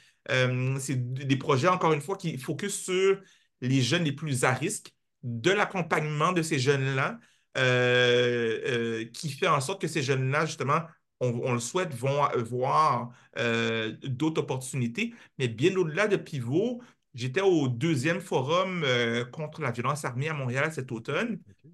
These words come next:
Speaker 1: Il y a un ensemble d'acteurs qui étaient présents, euh, qui réfléchissaient à cette question-là. Et en gros, le mot d'ordre, c'est la concertation, c'est la mobilisation, c'est d'impliquer l'ensemble de la soci-, la société civile.
Speaker 2: Mhm.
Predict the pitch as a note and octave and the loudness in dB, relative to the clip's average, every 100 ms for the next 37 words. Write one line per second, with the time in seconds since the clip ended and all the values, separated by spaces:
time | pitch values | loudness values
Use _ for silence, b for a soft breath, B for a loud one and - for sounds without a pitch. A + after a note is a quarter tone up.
0 | A2+ B2+ B2+ D3 E3+ D3 A#3 F3+ C3+ B2+ | 0 2 2 2 -2 0 -2 0 0 0
1 | F#3+ F#3+ C3 C#3 - C3 A#2 C#3+ G#3+ A3+ | -2 -2 -4 -4 -4 -6 -2 0 0 -4
2 | B B _ B2+ A#2+ A#2+ A#2 - B2 C#3 | B B _ 2 4 4 2 -4 -6 -4
3 | E3 C3+ - G3 G#3 - _ _ - D3+ | -4 -4 -2 -2 -4 -8 _ _ -2 2
4 | D#3+ F3 F3 E3+ - B2+ C#3 B2+ - D3 | 4 4 0 -4 -12 -6 -6 -6 -4 -2
5 | A#2 C3+ A#3 B B B E3 G3 - C#3 | 0 0 -2 B B B -2 -2 -2 -2
6 | B2 A#2+ A#3 D#3+ C3+ C3+ C3 F#3 - - | 0 0 2 2 0 0 2 2 0 -6
7 | - A#3 D#3 C#3+ C#3 C3+ B2+ A#2+ - E3 | -4 -2 -2 -4 -6 -4 -4 -4 -6 -6
8 | - G3+ F#3 C#3+ C3+ A#2+ A#2+ A2+ E3 F3 | -2 0 0 0 0 0 0 0 -2 -4
9 | B B B - C4 G#3 E3+ E3 F#3+ D#3 | B B B -8 -4 -2 -4 -4 -4 -2
10 | F3 D#3+ D3 C3 - - B2+ C3+ C3 D#3+ | -2 -2 -4 -6 -8 -8 -8 -6 -8 -10
11 | - C#3+ A#2+ F#3 F#3 | -8 -6 -2 -2 -2